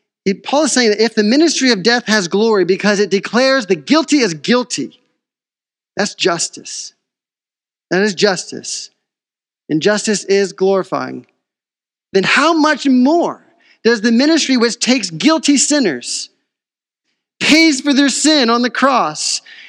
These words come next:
and then credits you with Jesus' perfect life, how much more glorious does this abound in revealing the glory of God's grace?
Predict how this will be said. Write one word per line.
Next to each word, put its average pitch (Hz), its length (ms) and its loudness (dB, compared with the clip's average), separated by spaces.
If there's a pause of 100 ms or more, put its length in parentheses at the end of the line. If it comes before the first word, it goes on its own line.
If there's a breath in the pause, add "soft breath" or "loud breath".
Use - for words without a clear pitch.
and 233 200 2
then 262 200 2
credits 311 640 2
you 226 280 2
with 247 300 0
Jesus' 247 500 2
perfect 320 600 0
life, 240 720 0 (680)
how 311 140 2
much 311 260 2
more 285 360 4
glorious 269 600 2
does 254 240 0
this 294 360 2
abound 262 500 0
in 254 80 2
revealing 262 500 2
the 247 100 2
glory 285 380 2
of 226 140 0
God's 269 300 0
grace? 269 880 0